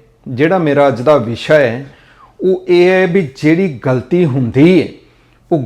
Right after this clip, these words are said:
ਗਲਤੀ ਸੁਭਾਵਿਕ ਹੋਈ, ਕੁਦਰਤੀ ਹੋਈ, ਬੇਸਮਝੀ, ਨਾਸਮਝੀ ਵਿੱਚ ਹੋਈ, ਜਾਂ ਨੀਅਤ ਦੇ ਨਾਲ ਹੋਈ, ਜਾਂ ਜਾਣ ਬੁੱਝ ਕੇ ਕੀਤੀ ਗਈ,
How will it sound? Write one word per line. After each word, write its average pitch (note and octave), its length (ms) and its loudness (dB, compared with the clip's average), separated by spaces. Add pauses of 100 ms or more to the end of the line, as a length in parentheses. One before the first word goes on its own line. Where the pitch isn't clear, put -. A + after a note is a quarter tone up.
ਗਲਤੀ C#3+ 380 -2
ਸੁਭਾਵਿਕ B2+ 720 -2
ਹੋਈ, D#3 360 4
ਕੁਦਰਤੀ C#3+ 680 -2
ਹੋਈ, D#3+ 580 2
ਬੇਸਮਝੀ, D3 760 -2
ਨਾਸਮਝੀ D3 680 -2
ਵਿੱਚ G#3+ 260 2
ਹੋਈ, B2 280 0 (560)
ਜਾਂ D3 220 0
ਨੀਅਤ C3+ 480 0
ਦੇ D3+ 180 -2
ਨਾਲ A2+ 260 -6
ਹੋਈ, - 180 -16 (500)
ਜਾਂ D3+ 180 0
ਜਾਣ C3+ 360 -2
ਬੁੱਝ C3+ 280 0
ਕੇ D3 180 -2
ਕੀਤੀ A#2+ 440 -6
ਗਈ, G2+ 160 -14